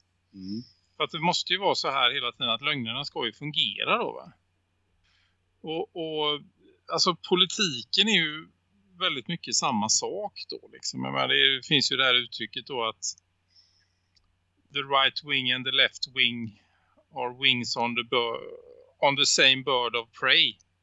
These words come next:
Speaker 2: Alltså
Speaker 1: Mm.
Speaker 2: det här, man, man driver den här, liksom, de, de driver ju sin agenda oavs-, de driver, de kan driva den från höger och de kan driva den från vänster, va? Det, det är,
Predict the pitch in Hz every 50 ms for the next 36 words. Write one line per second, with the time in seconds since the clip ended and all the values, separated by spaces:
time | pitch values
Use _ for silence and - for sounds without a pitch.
0 | _ _ _ _ _ _ _ _ _ _ _ _ _ _ _ _ _ _ _ _
1 | _ _ _ _ - 143 120 104 151 139 110 - - 156 143 151 156 139 127 127
2 | 131 143 143 147 147 147 - 170 156 156 147 160 175 156 127 117 117 120 143 170
3 | 180 170 175 165 139 123 117 120 120 120 123 127 123 123 107 - - 131 123 120
4 | 123 139 139 139 139 143 139 135 - 147 139 135 151 156 156 131 117 110 127 139
5 | - - 156 135 127 117 117 117 139 143 151 127 113 104 101 104 110 123 147 151
6 | 139 131 123 127 127 - - - 165 151 143 143 147 151 - 139 139 135 143 170
7 | 160 135 127 131 - 139 139 135 151 151 147 165 165 156 143 147 147 139 - 156
8 | 151 156 170 143 113 110 110 113 120 131 127 113 - 135 127 139 143 135 113 110
9 | 110 104 - 131 117 131 127 98 87 90 - - - - 160 165 170 127 - -
10 | _ _ _ _ _ _ 143 135 131 - - 143 143 143 - - - 123 113